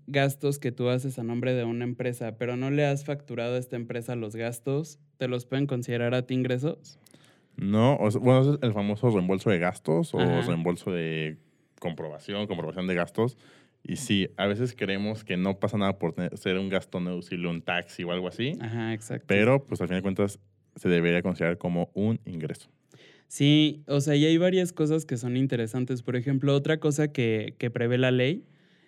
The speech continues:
Speaker 1: es cuando tú te mudas a otro lado, al extranjero,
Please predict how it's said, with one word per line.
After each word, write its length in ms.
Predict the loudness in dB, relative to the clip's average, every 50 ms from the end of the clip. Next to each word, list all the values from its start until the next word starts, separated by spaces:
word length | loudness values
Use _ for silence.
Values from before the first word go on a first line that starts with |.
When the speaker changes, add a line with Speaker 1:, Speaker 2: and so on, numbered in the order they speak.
| _ _
Speaker 1:
es 320 | -4 -2 -2 -2 -2 -6 _ _ _ _ _ _ _ _ -2
cuando 280 | 0 2 2 2 2
tú 140 | 2 0 -2
te 120 | -2 -2 -2
mudas 420 | 0 0 2 2 0 0 -2 -4
a 100 | -4 -2
otro 300 | -4 -4 -4 -4 -2 -2
lado, 320 | 0 0 0 0 0 0 0
al 140 | 0 0 0
extranjero, 760 | -2 -6 -8 -6 -6 -6 -4 0 2 4 4 4 2 0